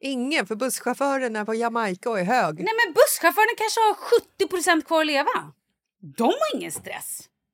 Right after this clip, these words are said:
Speaker 1: Jo, fast jag tror ju ändå att liksom den så här, den kommer ju slå ut så pass hårt
Speaker 2: Mhm.
Speaker 1: att så pass många yrken kommer bli drabbade när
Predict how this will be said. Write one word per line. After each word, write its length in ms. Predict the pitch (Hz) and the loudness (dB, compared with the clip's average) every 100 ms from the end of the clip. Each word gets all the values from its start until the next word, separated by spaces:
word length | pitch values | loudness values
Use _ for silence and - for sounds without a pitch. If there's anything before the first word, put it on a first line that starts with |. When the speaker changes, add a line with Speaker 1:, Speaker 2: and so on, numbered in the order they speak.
| _ _ _ _ 262 | _ _ _ _ -6
Speaker 1:
Jo, 220 | 262 240 | -4 -4
fast 220 | 269 226 - - - _ - _ - - - _ _ - | -6 -10 -12 -16 -16 _ -20 _ -20 -20 -20 _ _ -4
jag 180 | 294 | -4
tror 260 | - 311 285 | -2 -6 -4
ju 100 | 277 | -6
ändå 340 | 294 269 226 247 | -4 -4 -4 -6
att 120 | 233 | -6
liksom 300 | 233 - 247 | -10 -10 -6
den 180 | 254 247 | -6 -2
så 80 | 254 | -2
här, 240 | 190 180 - _ - | -2 -4 -6 _ -6
den 140 | 262 | -6
kommer 340 | 262 294 277 285 | -4 -4 -4 -4
ju 80 | 269 | -6
slå 320 | - 285 277 | -6 -6 -4
ut 400 | 311 302 247 - | -4 -4 -6 -8
så 180 | - - | -6 -6
pass 280 | 240 220 - | -6 -6 -6
hårt 520 | - 302 233 285 294 | -4 -2 0 -2 -4
Speaker 2:
Mhm. 540 | 208 185 220 214 269 - _ _ _ _ _ - | -6 -6 -6 -4 -6 -8 _ _ _ _ _ -4
Speaker 1:
att 240 | 226 - | -2 -2
så 180 | - 254 | -6 -6
pass 220 | 233 233 | -4 -6
många 440 | 254 269 220 214 - | -4 -2 -2 -6 -6
yrken 500 | 247 208 190 254 233 | -6 -4 -6 -8 -8
kommer 300 | 247 214 208 | -6 -6 -6
bli 140 | 196 | -6
drabbade 720 | 190 233 226 180 190 185 185 - | -4 0 -2 -2 -6 -6 -8 -8
när 440 | 208 190 180 175 | -8 -6 -8 -10